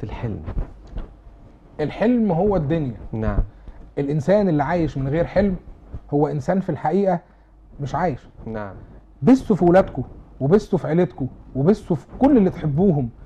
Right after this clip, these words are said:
Speaker 2: فكرة الحلم.
Speaker 1: نعم.
Speaker 2: خليه يدور على بكرة، خليه يحلم ببكرة، خليه يشوف ان هو قادر، ان هو عايز، ان هو شايف. هي دي الفكرة.
Speaker 1: تمام. طيب، دكتور احمد، عايزين نوجه،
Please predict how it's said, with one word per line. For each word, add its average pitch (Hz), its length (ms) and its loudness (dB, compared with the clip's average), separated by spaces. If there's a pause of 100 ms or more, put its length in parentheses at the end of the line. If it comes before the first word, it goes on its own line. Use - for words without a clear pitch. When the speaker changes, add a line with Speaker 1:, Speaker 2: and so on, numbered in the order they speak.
(140)
Speaker 2:
فكرة 202 340 0
الحلم. 151 360 -2 (320)
Speaker 1:
نعم. 110 120 -10
Speaker 2:
خليه 175 260 4
يدور 208 300 8
على 170 160 4
بكرة، 147 300 0 (300)
خليه 180 380 4
يحلم 180 300 2
ببكرة، 156 380 0 (260)
خليه 165 240 4
يشوف 214 300 2
ان 190 100 4
هو 202 440 4 (300)
قادر، 170 300 6 (280)
ان 151 100 -2
هو 196 300 6
عايز، 165 640 2 (240)
ان 151 100 -2
هو 185 480 4 (240)
شايف. 185 560 4 (380)
هي 165 140 0
دي 160 80 0
الفكرة. 135 260 -8 (320)
Speaker 1:
تمام. 98 240 -8 (420)
طيب، 123 280 0
دكتور 151 240 -2
احمد، 160 480 -2
عايزين 120 920 2
نوجه، 127 400 2